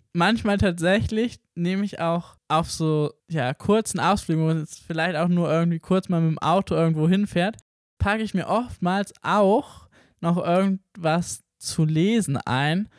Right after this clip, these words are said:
damit für den Fall, dass man, keine Ahnung, man hat einen Platten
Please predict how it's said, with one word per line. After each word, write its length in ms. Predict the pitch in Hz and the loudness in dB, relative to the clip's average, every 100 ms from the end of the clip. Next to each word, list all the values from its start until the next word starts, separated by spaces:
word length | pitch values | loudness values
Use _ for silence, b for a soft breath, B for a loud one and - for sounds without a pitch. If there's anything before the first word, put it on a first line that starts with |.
| b b | b b
damit 320 | - 175 190 - - | -4 -2 -2 -4 -18
für 140 | - 214 | 0 4
den 180 | 208 202 | 4 4
Fall, 400 | - 285 214 208 | 6 6 6 4
dass 140 | 208 | 2
man, 140 | 196 | 0
keine 180 | - 214 | 0 0
Ahnung, 200 | 185 165 - | 2 0 0
man 160 | 190 | 0
hat 120 | 214 | 0
einen 100 | 208 | -2
Platten 480 | - 233 196 190 - | 0 0 2 0 -2